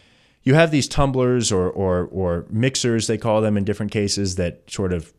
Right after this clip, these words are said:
allow you to put Bitcoin in and get it back out to a different wallet anonymously through various, uh, technologies and, uh, cross-chain,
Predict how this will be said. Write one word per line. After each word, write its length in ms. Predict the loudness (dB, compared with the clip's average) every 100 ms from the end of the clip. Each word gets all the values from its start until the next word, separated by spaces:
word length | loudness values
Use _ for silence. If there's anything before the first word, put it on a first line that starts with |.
| _ -2
allow 180 | 2
you 140 | 2 0
to 60 |
put 200 | -2 -4
Bitcoin 380 | -4 -4 -2 0
in 140 | 0 0
and 120 | -2
get 100 | -2
it 140 | -2
back 220 | -2 -4
out 240 | -4 -8 -8
to 100 | -6
a 40 |
different 340 | -4 -4 -2 0
wallet 320 | 2 2 2
anonymously 760 | 0 0 0 0 -2 -2 -4 -4 _ _ _ _ _ _ _ _ _ _ -10
through 160 | -4 0
various, 540 | 2 2 0 -2 -2
uh, 240 | -2 -4 -6 -18 -8
technologies 760 | -6 -2 0 0 0 -2 -2 -4
and, 160 | -8 -10 -20 _ _ _ _ -14
uh, 120 | -14 -6
cross-chain, 880 | 0 0 0 -4 -2 0 0 -2